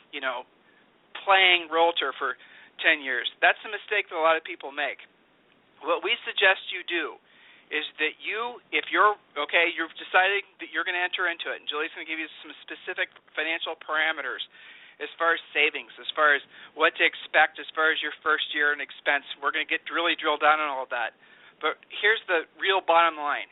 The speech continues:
and you have to write this down, you have to be real about it. You're not gonna give yourself any more than six months. You know, Julie said two years, that's on the outside, but realistically, no more than six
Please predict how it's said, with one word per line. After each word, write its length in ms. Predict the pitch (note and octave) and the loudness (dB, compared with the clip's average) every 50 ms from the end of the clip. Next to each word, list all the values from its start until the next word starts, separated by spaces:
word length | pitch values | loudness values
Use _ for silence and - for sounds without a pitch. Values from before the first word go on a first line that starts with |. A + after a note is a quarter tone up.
| - | -16
and 160 | C#3+ C3 C#3 _ D#3+ | -18 -18 -16 _ -12
you 160 | C#3+ D3 D#3+ | -10 0 2
have 160 | G3+ A3+ - | 2 2 2
to 80 | - G3+ | 2 2
write 160 | G3 F#3+ F3+ - | 2 2 2 0
this 120 | F#3 E3+ - - | -4 -8 -4 -2
down, 160 | F3 E3 D#3+ | 0 0 0
you 120 | D3+ C#3 - | -2 -4 0
have 160 | D#3+ D#3+ E3 - | 0 0 0 0
to 60 | D3+ D#3 | -4 -10
be 140 | D3 C#3+ | -8 -6
real 240 | C#3+ C#3+ C#3+ C#3 C3+ | -4 -4 -4 -4 -4
about 240 | - C3+ A#2 G2 F#2 | -4 -6 -6 -6 -8
it. 80 | F2+ - _ _ - - - - - _ - | -10 -14 _ _ -20 -20 -20 -20 -20 _ 0
You're 160 | D#3+ A3 C4 | 2 4 4
not 120 | C#4+ C#4 C4+ | 4 4 2
gonna 120 | C#4+ B3 | 0 -2
give 160 | - G#3 G3+ | -2 -2 -2
yourself 320 | G3 F#3 - - E3+ D#3+ D3 - | -2 -4 -2 0 0 0 0 0
any 240 | - G3+ G#3 A#3 A3+ | 0 0 0 0 -2
more 400 | G3 F3+ F3 E3+ D#3 C#3+ C#3 - - _ _ | -4 -2 2 2 4 4 2 0 -6 _ _
than 80 | D#3 D3 - - - - - | -18 -18 -18 -20 -6 0 0
six 160 | G#3+ G3+ - - - | 0 0 0 -4 -2
months. 320 | F#3+ F3+ D3 - - - - - _ _ _ _ _ _ - - _ _ D#3+ | 0 0 0 0 -4 -8 -20 -20 _ _ _ _ _ _ -20 -20 _ _ -6
You 80 | D#3+ | -2
know, 160 | D#3+ D3+ D3 D3 | -2 -2 -2 0
Julie 320 | - F#3 G3+ A3+ A#3+ - | 0 0 2 2 0 2
said 160 | - G#3+ G3+ G3 - - | 2 2 2 2 -2 -6
two 80 | G#3+ G#3 G3+ G3 | -8 -8 -4 0
years, 320 | G3 F#3+ G3 G3+ G#3 - | 2 2 2 2 2 2
that's 240 | F#3+ E3+ F3+ - - | 2 2 2 2 -2
on 80 | F#3 | -6
the 80 | F3+ F3+ F3 | -2 0 2
outside, 600 | E3+ F#3 F#3+ - - - F#3 F#3 - F#3+ F#3 - | 2 2 0 -2 0 0 2 2 2 0 -4 -6
but 80 | D#3+ | -4
realistically, 720 | C#3+ F3+ G3 G3+ G#3 G3+ - - G3+ - - F3+ E3 E3 - _ - - _ _ _ _ _ _ _ _ _ _ _ _ F#3 | 0 2 4 4 2 2 0 -4 -8 -4 -4 -4 -4 -4 -8 _ -20 -20 _ _ _ _ _ _ _ _ _ _ _ _ -4
no 160 | F3+ G3 A#3+ | -2 -2 0
more 160 | B3+ C4 B3 | 2 2 2
than 160 | A3 G#3 G3 - - | 2 0 -4 -14 -4
six 240 | - A3+ A3+ - | 0 0 0 0